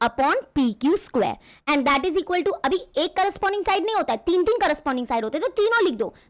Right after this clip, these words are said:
that is, that is equal to बी सी स्क्वायर upon क्यू आर स्क्वायर, that is बी सी स्क्वायर upon क्यू आर स्क्वायर, and that is equal to last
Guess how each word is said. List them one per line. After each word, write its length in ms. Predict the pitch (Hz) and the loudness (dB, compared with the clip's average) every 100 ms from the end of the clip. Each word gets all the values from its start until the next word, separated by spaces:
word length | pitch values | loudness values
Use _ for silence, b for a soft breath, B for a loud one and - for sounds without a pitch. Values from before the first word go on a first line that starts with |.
| - | -2
that 160 | 254 | 0
is, 200 | 320 494 - b - | 2 0 -2 b -2
that 140 | 269 | 0
is 100 | 302 | 0
equal 180 | 330 339 | 0 0
to 60 | 320 | 2
बी 180 | 294 | 0
सी 160 | 277 359 | 2 0
स्क्वायर 300 | - 349 330 | 0 0 0
upon 220 | 320 339 508 B B | -2 -4 -4 B B
क्यू 180 | - 370 | 0 4
आर 160 | 359 294 | 4 2
स्क्वायर, 300 | - 208 180 | 0 -4 0
that 180 | 220 247 | -2 -2
is 80 | |
बी 200 | 208 254 | -2 -2
सी 160 | 240 320 | 0 -2
स्क्वायर 300 | - 311 302 | -2 0 0
upon 260 | 294 330 415 b b _ | 0 0 -2 b b _
क्यू 200 | 330 359 | 2 4
आर 160 | 294 214 | 4 0
स्क्वायर, 500 | - 214 - - 233 | -4 -4 -6 -6 -4
and 140 | 240 | 0
that 220 | 240 226 | 0 0
is 120 | 269 294 | -2 0
equal 260 | 294 311 | 0 0
to 80 | 285 | 0
last 300 | 240 311 - | 2 0 -2